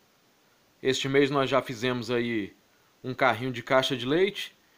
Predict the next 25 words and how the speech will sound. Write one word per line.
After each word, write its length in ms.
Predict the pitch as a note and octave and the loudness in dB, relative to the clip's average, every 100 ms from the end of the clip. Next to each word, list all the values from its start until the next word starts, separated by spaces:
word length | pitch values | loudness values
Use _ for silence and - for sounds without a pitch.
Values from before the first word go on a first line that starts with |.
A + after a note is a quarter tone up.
| _ - | _ 0
e 80 | |
agora 260 | F3+ D3 D3+ | 2 4 2
estamos 280 | D#3+ F3 E3 | 2 -2 -4
ensinando 300 | E3 D#3 D#3 | -4 -4 -2
a 40 | |
fazer 380 | D3+ C3+ C#3+ D#3 | 0 2 2 0
este 280 | D3 D3 - | -2 -2 -2
incrível 380 | D#3+ - D3 D#3 | -2 0 2 4
guarda-roupas. 760 | C#3+ D3 D#3 B2 A2+ G#2 - - - _ | 6 6 4 2 0 -2 -10 -14 -20 _
Lembrando 500 | E3 D#3 D#3+ G3 - | -2 2 2 2 -2
que 80 | - | -2
o 60 | C#3+ | 0
mês 200 | D#3+ D#3+ | 0 2
passado 480 | A#2 - D#3+ E3+ | 0 0 0 0
nós 200 | B2 C3 | 0 -4
também 200 | - D3+ | -2 -4
fizemos 400 | E3 C#3+ B2 E3 | -4 -4 -2 -2
esse 200 | E3 E3 | -2 -2
incrível 580 | E3+ C3+ D3 F#3+ D#3 G#2+ - _ _ _ _ - - | -4 -4 0 2 2 0 -4 _ _ _ _ -20 0
armário 520 | D3 D#3 C3+ D3+ E3+ | 4 4 4 4 4
de 100 | E3 | 4
papelão. 540 | E3+ E3 C#3+ C3 A2 F2 | 2 4 6 4 2 0
Veja 240 | B2 D3 | 0 2
aí, 120 | D3 | 2
ó, 140 | G#2+ | 2